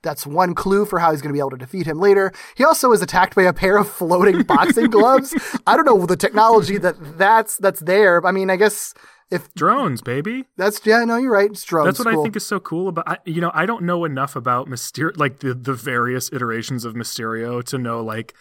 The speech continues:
Speaker 2: when the timeline of drones and Mysterio intersected.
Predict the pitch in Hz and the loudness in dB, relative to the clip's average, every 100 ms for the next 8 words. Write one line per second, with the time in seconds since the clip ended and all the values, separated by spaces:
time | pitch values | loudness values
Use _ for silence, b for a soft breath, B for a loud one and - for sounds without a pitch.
0 | b b b 120 127 127 127 120 - 120 | b b b -6 -4 -4 -6 -8 -8 -6
1 | 113 123 117 113 110 117 120 104 107 110 | -6 -8 -6 -6 -6 -8 -10 -12 -12 -8
2 | 107 107 113 120 127 - - - 123 120 | -6 -6 -8 -8 -8 -10 -16 -12 -10 -8
3 | - - 117 120 117 117 120 120 _ _ | -8 -8 -8 -6 -8 -8 -12 -16 _ _
4 | - 123 127 113 113 110 147 151 156 | -14 -10 -8 -8 -8 -8 -6 -6 -6